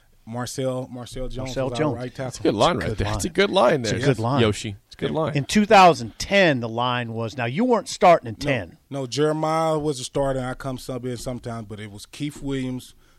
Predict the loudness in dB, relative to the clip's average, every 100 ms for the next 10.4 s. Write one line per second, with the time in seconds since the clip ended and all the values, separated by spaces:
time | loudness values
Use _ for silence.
0 | _ -16 -8 -4 -4 -4 -6 -8 -10 -10
1 | -12 -10 -10 -10 -12 -14 _ _ _ _
2 | -12 -10 -10 -10 -10 -10 -10 -10 -10 -8
3 | -8 -10 -10 -10 -10 -10 -12 -12 -14 -12
4 | -12 -10 -8 -10 -8 -6 -4 -4 -6 -8
5 | -8 -8 -10 -12 -10 -8 -6 -6 -8 -8
6 | -10 -12 -16 -2 0 0 -2 -4 -4 -4
7 | -6 -6 -6 -10 -20 -20 -16 -16 -16 -20
8 | -8 -4 -4 -4 -6 -8 -2 0 0 -2
9 | 0 0 -2 -4 -6 -12 -16 -16 _ _
10 | _ _ -8